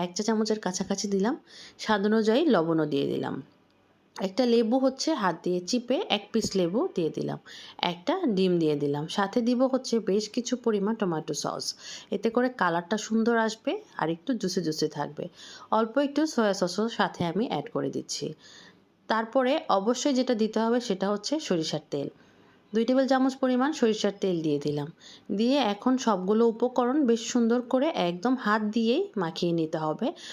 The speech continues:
হাত দিয়ে মাখালে সুন্দর একটা টেক্সচার চলে আসবে। ঠিক এরকম করে মাখানোর পরে প্রথমে আমি একটা চিকেনের পিস নিয়ে ভালো করে হচ্ছে মশলা দিয়ে মাখিয়ে নিয়ে তারপরে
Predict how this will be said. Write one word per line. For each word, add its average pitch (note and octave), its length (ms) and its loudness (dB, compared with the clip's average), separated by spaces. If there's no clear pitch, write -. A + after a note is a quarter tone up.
হাত G#3 200 0
দিয়ে B3+ 120 4
মাখালে B3+ 300 2
সুন্দর G3+ 300 2
একটা F#3+ 140 -2
টেক্সচার F3 420 -2
চলে D3 260 -2
আসবে। D3 220 -8
ঠিক B3 120 -2
এরকম B3 260 0
করে C#4 120 6
মাখানোর A#3 380 2
পরে A3+ 220 2
প্রথমে A#3 420 0
আমি A3+ 140 2
একটা G3 260 -4
চিকেনের A3 440 0
পিস A3+ 220 0
নিয়ে A#3 180 2
ভালো F#3+ 380 2
করে A#3+ 220 4
হচ্ছে G#3+ 220 -2
মশলা F#3+ 340 -2
দিয়ে A#3+ 140 2
মাখিয়ে F#3 400 0
নিয়ে C#4 140 2
তারপরে G3 360 0